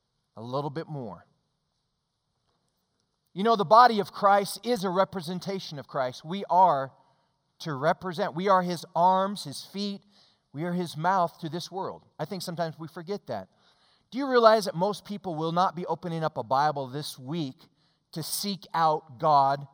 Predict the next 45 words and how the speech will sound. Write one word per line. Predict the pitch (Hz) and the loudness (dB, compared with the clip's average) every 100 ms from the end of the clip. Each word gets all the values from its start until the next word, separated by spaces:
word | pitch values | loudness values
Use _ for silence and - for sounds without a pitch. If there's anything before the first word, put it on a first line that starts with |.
| _ _ _ _ _ _ _ - | _ _ _ _ _ _ _ -4
They're | 208 | -2
gonna | 226 | -2
be | 175 180 | -2 -2
looking | 156 190 185 185 185 180 _ _ | -2 -2 -4 -6 -6 -8 _ _
for | 175 | -4
people | 151 - 240 233 175 143 160 160 _ - | -4 -6 -6 -6 -4 -4 -6 -10 _ -8
to | 180 | -4
represent | 151 170 170 170 160 156 - | 0 -2 -2 -6 -6 -6 -8
the | 147 | -8
Lord | 135 139 139 | -4 -4 -6
in | 131 | -6
their | 127 123 | -6 -4
life. | 113 90 - - _ _ _ _ _ - | -6 -6 -16 -20 _ _ _ _ _ -6
And | 190 196 | -4 -2
you | 190 247 | -2 2
and | 202 | 4
I | 214 226 | 4 4
are | 196 | 0
gonna | 180 202 185 | 0 -2 0
have | 196 180 | 0 0
that | 185 | 2
opportunity | 180 180 180 - 202 175 131 104 _ _ _ _ | 2 2 -6 -10 -8 -8 -8 -12 _ _ _ _
in | 135 | -10
this | 160 202 | -6 -2
upcoming | 165 - 180 180 170 | -4 -2 -4 -2 -4
year | 180 151 | -4 -4
to | - 160 | -6 -10
represent | 135 170 - 190 160 170 - | -4 -2 -2 -6 -6 -8 -8
the | |
King | 135 170 165 | -14 -10 -8
of | 151 | -10
Kings | - 165 127 110 | -10 -10 -10 -12
and | 117 | -14
the | |
Lord | 120 123 143 | -12 -8 -8
of | 143 | -8
Lords. | 131 127 104 95 - - _ _ _ _ _ _ _ _ - | -10 -8 -8 -10 -18 -20 _ _ _ _ _ _ _ _ -6
And | 196 | 0
what, | 233 190 | 2 4
what | 247 | 4
a, | 220 160 | 4 2
what | 180 220 | 0 -2
a | |
great | 151 127 190 165 | -2 -4 -6 -6
responsibility | 160 - 170 151 156 151 98 | -8 -4 -6 -6 -8 -8 -10